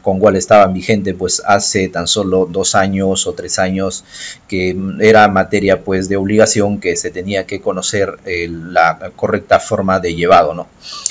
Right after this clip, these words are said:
Entonces desde ahí nace, eh, una interrogante, ¿no? Por ejemplo, si estamos, eh, en un tema de los libros físicos, ¿qué, qué sucedía? Cuando la empresa no tenía, digámoslo, movimiento o estaba con suspensión temporal, simplemente en la, en el folio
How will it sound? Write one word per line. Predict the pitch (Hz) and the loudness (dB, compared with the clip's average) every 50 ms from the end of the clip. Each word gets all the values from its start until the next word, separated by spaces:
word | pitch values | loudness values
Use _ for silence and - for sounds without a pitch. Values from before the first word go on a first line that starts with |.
| - - - - - - | -10 -10 -16 -18 -8 -6
Entonces | 131 135 170 165 165 160 | -2 2 2 2 4 4
desde | 147 135 127 117 120 | 4 4 6 6 6
ahí | 127 147 156 156 | 6 6 4 6
nace, | 156 151 151 - - 170 156 151 151 - | 4 4 4 4 4 6 6 6 6 4
eh, | - 104 101 95 92 92 92 | 2 0 0 0 0 -2 -2
una | 123 123 131 135 | -2 -2 0 0
interrogante, | 127 110 - 104 95 95 107 135 143 123 101 95 - 90 92 | 0 0 0 2 2 4 4 6 4 4 2 0 -4 -4 -2
¿no? | 113 113 110 | -4 -4 -6
Por | - - | -8 -12
ejemplo, | - - 131 110 95 98 - | -6 -4 -4 -4 -2 -4 -6
si | - 92 | -6 -6
estamos, | 90 - - 156 160 160 160 151 - - - | -8 0 0 2 2 2 0 -2 -2 -2 -2
eh, | 95 90 85 73 92 | -2 -2 -2 -4 -6
en | 95 98 | -8 -10
un | 98 95 | -4 -4
tema | 127 127 131 127 | -2 0 2 2
de | 113 101 | 2 0
los | 95 92 | -2 -2
libros | 95 120 123 123 120 - | -2 0 2 2 2 0
físicos, | - 139 127 127 139 127 - 120 113 - | 0 -2 -2 -2 -6 -4 -4 -4 -4 -2
¿qué, | - 120 117 113 113 - - | 0 2 2 4 2 2 0
qué | 117 104 | -4 -4
sucedía? | - 113 - - 107 113 147 156 123 92 76 - - _ _ _ _ _ - - - - - - - _ _ | -4 -6 -6 -6 0 2 4 4 4 2 0 -2 -8 _ _ _ _ _ -20 -20 -20 -20 -20 -20 -20 _ _
Cuando | - 117 110 110 110 117 | 4 4 6 6 6 6
la | 113 113 | 6 6
empresa | 113 123 131 131 - - 143 | 4 4 2 2 2 2 0
no | 139 143 143 | 2 2 0
tenía, | 143 131 120 123 127 127 127 123 123 120 117 113 101 92 90 87 | 0 0 2 4 4 6 6 6 6 6 6 4 4 2 0 -2
digámoslo, | 87 87 101 107 110 113 113 104 101 95 | -2 2 2 2 4 4 2 0 0 0
movimiento | 95 92 90 90 95 113 143 143 127 120 110 - 123 120 110 95 | 0 -2 -2 0 0 2 4 4 4 4 4 6 4 4 4 2
o | 87 85 | -4 -6
estaba | - - 113 113 110 | 0 4 4 4 4
con | - 101 95 | 4 0 -10
suspensión | 92 90 87 - 95 - 131 131 131 | -14 -18 -14 -12 -6 -4 -2 -2 -2
temporal, | 131 127 131 147 156 160 143 | -2 -2 2 4 4 4 2
simplemente | - 143 143 143 143 143 143 143 139 139 135 143 143 - - 101 | -2 -6 -4 0 0 2 2 0 -2 0 2 2 2 2 0 -4
en | 95 92 | -4 0
la, | 92 92 87 87 87 - | 2 2 4 2 0 0
en | 107 98 92 | -2 -4 -2
el | 92 92 92 | -2 -4 -4
folio | - - 151 143 131 127 139 147 151 | 2 4 4 4 6 4 4 2 2